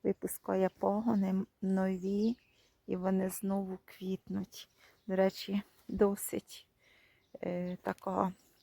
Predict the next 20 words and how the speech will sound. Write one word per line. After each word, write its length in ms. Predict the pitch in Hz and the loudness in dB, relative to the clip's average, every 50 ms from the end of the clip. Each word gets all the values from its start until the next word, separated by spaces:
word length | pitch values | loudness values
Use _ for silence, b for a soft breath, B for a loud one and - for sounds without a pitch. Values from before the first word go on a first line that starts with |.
| - - | -20 -18
стійка 500 | - - - - 202 196 - - 196 190 | -14 -10 -4 -2 -2 -2 0 0 0 2
до 140 | 175 190 185 | 2 2 0
хвороб, 580 | - - - - 180 175 - 180 185 202 - - - - _ _ _ b b b b b b b b b b | 0 -4 -6 -4 -4 -2 -2 -2 -2 -2 -2 -4 -8 -20 _ _ _ b b b b b b b b b b
не 180 | - 185 190 202 | -2 0 0 0
хворіє, 840 | 220 - - - 214 196 - 196 185 185 185 180 190 190 202 247 254 - _ _ - - | 0 -4 -4 -2 -2 0 0 -2 -4 -6 -6 -4 -4 -6 -6 -6 -8 -14 _ _ -4 -2
листя 680 | 196 202 202 196 196 190 - - - - - 202 196 202 B B B B B B B B B - - | 2 2 2 2 2 0 -4 -8 -6 -2 -2 -2 -2 -4 B B B B B B B B B -12 -10
гарне, 580 | 185 185 196 196 196 202 202 196 190 185 185 | -6 -2 0 2 4 2 2 2 0 -2 -2
зелене, 720 | 185 - - 185 185 185 190 185 190 202 202 202 196 190 202 - | -4 -4 -4 -4 -2 -2 0 0 0 0 0 0 0 -2 -4 -4
хоча 540 | - 208 196 - - - 208 190 185 185 - - | -2 -2 -2 -2 -4 -4 -2 0 0 0 -2 -2
у 80 | - 196 | -2 -2
мене 540 | 190 185 190 196 196 196 185 185 208 226 - - | 0 0 0 0 0 0 0 -2 -4 -6 -10 -14
в 120 | - - | -8 -6
цьому 300 | - 196 190 185 185 185 | -4 -2 0 0 0 2
році 440 | 190 196 190 - - - - 202 B B B B B B B B B B _ - | 2 2 2 0 -4 -10 -10 -10 B B B B B B B B B B _ -8
жодної 580 | 185 - 202 196 190 - 190 190 196 190 190 | -4 -2 0 -2 -2 -2 -2 0 0 0 0
обробки 560 | 190 180 180 196 196 208 - - - - 196 | -2 -2 0 0 -2 -2 -2 -6 -10 -6 -4
не 120 | 190 190 185 | -4 -2 -4
було, 380 | 175 185 190 190 185 185 185 | -4 -6 -8 -8 -6 -6 -6
жодного 480 | 185 - 202 208 - 190 196 190 196 185 | -6 -4 -4 -4 -2 -2 -4 -4 -4 -6
підживлення. 1080 | - _ - 180 170 175 175 190 196 202 196 - - 196 185 185 185 180 185 196 196 | -8 _ -12 -10 -8 -8 -6 -4 -2 -2 -4 -6 -8 -10 -8 -6 -6 -4 -4 -4 -6